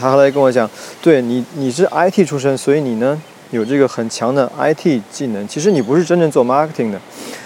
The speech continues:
呃，真正做 marketing 的人应该会有很多点子、很多想法，对不对？嗯，比如说是搞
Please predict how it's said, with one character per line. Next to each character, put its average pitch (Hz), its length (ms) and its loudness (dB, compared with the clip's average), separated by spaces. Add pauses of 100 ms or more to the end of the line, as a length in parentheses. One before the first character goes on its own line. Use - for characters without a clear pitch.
(320)
呃， 120 400 4 (600)
真 185 160 4
正 202 160 6
做 170 140 2
marketing 143 340 0
的 117 60 -2
人 113 100 0
应 123 80 -2
该 127 100 2
会 131 140 2
有 123 80 4
很 120 160 -2
多 123 160 6
点 113 260 0 (120)
子、 104 120 -4 (140)
很 120 100 -4
多 123 80 0
想 127 320 -2
法， 107 200 0 (120)
对 143 80 4
不 123 80 2
对？ 127 120 4 (420)
嗯， 113 540 0 (480)
比 117 80 -4
如 107 100 -4
说 123 220 2
是 123 220 -2
搞 110 300 2